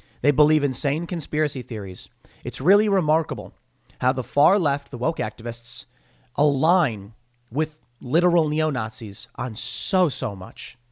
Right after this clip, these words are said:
They basically believe all of the same things, but I say basically because the difference is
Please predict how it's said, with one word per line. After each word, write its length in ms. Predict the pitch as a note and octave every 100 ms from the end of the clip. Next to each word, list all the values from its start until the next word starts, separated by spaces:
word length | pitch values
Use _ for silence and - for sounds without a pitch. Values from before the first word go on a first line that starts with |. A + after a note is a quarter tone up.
| _ _ _ _
They 140 | C#3+ E3+
basically 720 | A#2 F3 G#3+ A#3+ A#3 B3 A#3+
believe 840 | E3+ F#3 C#3+ D3 C#3 G#2+ F2 - _ _ _ -
all 360 | D3 E3+ F#3+
of 120 | F3
the 80 | C#3
same 340 | C3+ C3+ B2+ A#2+
things, 380 | A2+ G2+ G2+
but 140 | - B2+
I 20 |
say 160 | C3 F3
basically 580 | G3+ G#3+ G3+ D3 B2 - _ _ _ - -
because 240 | D3+ F#3
the 80 | D3+
difference 460 | D3 B3 A3 E3+ -
is 360 | C3 A#2+ -